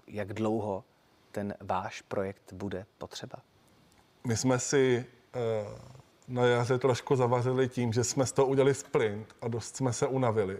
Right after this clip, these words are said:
Speaker 2: A teďka naopak uvažujeme nad tím, že se jedná o maraton. Takže chceme, eh, pokračovat v té naší činnosti tak dlouho, jak je potřeba.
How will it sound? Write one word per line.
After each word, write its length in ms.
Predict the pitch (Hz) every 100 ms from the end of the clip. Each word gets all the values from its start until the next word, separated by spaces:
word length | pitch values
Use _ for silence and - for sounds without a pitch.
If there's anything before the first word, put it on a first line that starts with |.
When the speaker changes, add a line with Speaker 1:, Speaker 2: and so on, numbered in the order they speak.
| -
Speaker 2:
A 80 | 117
teďka 380 | 117 110 - 127
naopak 560 | 113 110 113 131 117
uvažujeme 480 | 135 120 113 127 127
nad 100 | 120
tím, 220 | 110 127
že 120 | 117 120
se 200 | - 113
jedná 440 | 110 110 104 104
o 260 | 117 101 98
maraton. 540 | 107 107 107 98 87 90
Takže 460 | - 101 98 113 107 - - - - -
chceme, 460 | - - - 131 127
eh, 640 | 123 123 127 123 120 117 - - -
pokračovat 640 | 131 107 151 123 - 127
v 60 | 120
té 120 | 127
naší 260 | 123 120 131
činnosti 400 | 135 117 - 131
tak 180 | 131
dlouho, 260 | 117 120 127
jak 160 | 120 135
je 80 |
potřeba. 500 | 131 127 - 113 98